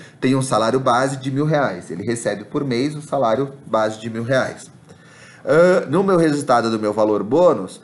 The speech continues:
como ele atingiu só oitenta e cinco por cento da avaliação, ele tem uma, uma, uma deflação no valor que ele vai receber de bônus. Ele tem lá uma redução. É, essa redução fez com que ele recebesse, ao invés de dois salários integrais, ele vai receber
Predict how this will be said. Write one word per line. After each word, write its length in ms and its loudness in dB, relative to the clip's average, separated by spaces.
como 220 2
ele 120 2
atingiu 440 0
só 240 0
oitenta 440 -2
e 40 -2
cinco 300 -10
por 160 -8
cento 240 -8
da 140 -4
avaliação, 800 -2
ele 200 0
tem 260 -2
uma, 380 -4
uma, 480 0
uma 160 -2
deflação 560 -2
no 120 -2
valor 280 2
que 100 -4
ele 100 0
vai 180 2
receber 420 -2
de 120 -2
bônus. 480 0
Ele 160 -10
tem 180 -4
lá 120 0
uma 140 -2
redução. 640 -2
É, 340 2
essa 240 2
redução 420 0
fez 200 -2
com 140 -6
que 120 -2
ele 100 2
recebesse, 580 0
ao 40 0
invés 280 -2
de 80 -10
dois 180 0
salários 440 -4
integrais, 540 0
ele 80 -2
vai 120 2
receber 500 -2